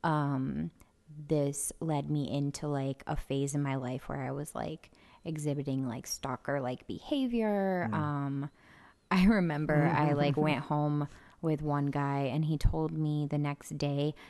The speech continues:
Speaker 1: "You kept calling me Justin." And I was like, but in my head, I, w-, I kept thinking to myself, "God, he looks a lot like my ex-boyfriend, Justin."
Speaker 2: Uh-huh.
Speaker 1: Well, this guy's name was Jamie.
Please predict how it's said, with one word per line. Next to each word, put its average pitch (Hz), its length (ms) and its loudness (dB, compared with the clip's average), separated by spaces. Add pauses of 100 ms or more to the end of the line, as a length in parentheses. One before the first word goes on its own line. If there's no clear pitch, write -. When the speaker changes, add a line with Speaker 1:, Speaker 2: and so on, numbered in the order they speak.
(140)
Speaker 1:
"You 170 100 -6
kept - 240 -6
calling 220 380 2
me 156 280 -2
Justin." - 680 -8 (380)
And 165 120 -2
I 165 120 -2
was 165 180 -6
like, 160 400 -8 (720)
but 160 320 0
in 185 180 4
my 165 160 0
head, 156 320 -2
I, 185 100 -4
w-, 151 200 -2 (100)
I 156 140 -2
kept - 320 -4
thinking 170 300 2
to 147 40 0
myself, 151 560 -6
"God, 214 320 -4
he 156 100 -6
looks 180 280 -6
a 165 80 -12 (200)
lot 208 180 -10
like 196 200 -10
my 175 160 -6
ex-boyfriend, - 720 -8
Justin." - 640 -6
Speaker 2:
Uh-huh. 196 280 -2
Speaker 1:
Well, 208 100 2
this 190 120 -2
guy's 226 400 0
name 180 240 4
was 147 160 2
Jamie. 147 840 2